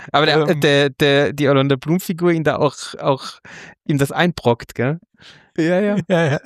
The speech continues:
Speaker 1: Die versucht dann nicht zu deeskalieren, sondern, "Nö, nö, hier."
Speaker 3: <laughs> Der geht
Speaker 1: Das war
Speaker 3: immer
Speaker 1: doch
Speaker 3: drauf,
Speaker 2: Der, der,
Speaker 3: immer
Speaker 2: der, der
Speaker 3: drauf.
Speaker 2: geht immer auf Eskalation in jeder Szene.
Speaker 3: <laughs> Immer eins mehr. Das kann ich mir schon vorstellen, dass,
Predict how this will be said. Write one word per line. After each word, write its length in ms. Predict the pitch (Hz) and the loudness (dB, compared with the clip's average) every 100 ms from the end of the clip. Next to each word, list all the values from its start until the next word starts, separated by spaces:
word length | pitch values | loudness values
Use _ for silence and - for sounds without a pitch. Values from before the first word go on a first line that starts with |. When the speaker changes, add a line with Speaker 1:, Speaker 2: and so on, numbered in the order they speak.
| - | -12
Speaker 1:
Die 140 | - 175 | -14 -14
versucht 480 | - 170 147 180 | -6 -2 -2 0
dann 120 | 180 165 | 0 0
nicht 180 | - | -2
zu 100 | - | -4
deeskalieren, 720 | 190 185 165 - 143 127 127 | 0 0 0 0 -2 0 0
sondern, 260 | 123 131 131 180 | 2 2 4 4
"Nö, 60 | 233 | 2
nö, 60 | 214 135 | 4 4
hier." 260 | 147 143 123 - - - - | 4 2 -2 -12 -20 -10 -4
Speaker 3:
<laughs> 140 | 214 | 0
Der 120 | 190 | 4
geht 160 | 175 165 | 4 4
Speaker 1:
Das 60 | 196 | 4
war 80 | 202 | 4
Speaker 3:
immer 180 | 196 | 4
Speaker 1:
doch 280 | 160 - 160 | 4 4 4
Speaker 3:
drauf, 160 | 185 180 | 4 2
Speaker 2:
Der, 80 | 160 | 0
der, 100 | 185 | 2
Speaker 3:
immer 300 | 233 202 190 | 4 4 2
Speaker 2:
der, 140 | 160 196 | 2 0
der 100 | 165 | 2
Speaker 3:
drauf. 120 | 196 | 2
Speaker 2:
geht 200 | 175 - | 0 0
immer 260 | 208 202 156 | 0 2 2
auf 60 | |
Eskalation 680 | - 175 - 135 131 - 131 | 0 -4 -2 -2 -2 -2 -4
in 160 | 127 135 | -4 -4
jeder 300 | 135 160 156 | -2 0 0
Szene. 340 | 175 - 147 160 277 _ - | -2 -6 -8 -12 -18 _ -20
Speaker 3:
<laughs> 300 | - - - | -16 -14 0
Immer 260 | 196 175 180 | 4 4 4
eins 300 | 151 160 139 | 4 2 0
mehr. 260 | 131 123 - _ _ _ - - - - - | 2 2 0 _ _ _ -20 -18 -16 -8 -4
Das 120 | 147 | 2
kann 140 | 240 | 4
ich 60 | 240 | 6
mir 80 | 226 | 4
schon 160 | 214 | 2
vorstellen, 320 | - 208 170 | 2 2 2
dass, 200 | 143 - | 2 0